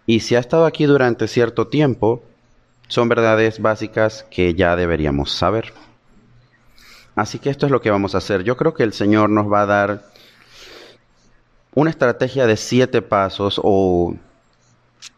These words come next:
siete pasos para poder luchar,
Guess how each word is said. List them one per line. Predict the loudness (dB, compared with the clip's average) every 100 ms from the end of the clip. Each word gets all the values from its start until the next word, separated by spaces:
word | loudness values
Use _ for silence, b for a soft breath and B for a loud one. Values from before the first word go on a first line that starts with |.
| _ _ -12
siete | -2 0 2 -2
pasos | -2 -4 -4 0 0 0 -6
para | -2 0 0 0
poder | 2 2 4
luchar, | 0 0 0 2 0 -4 -12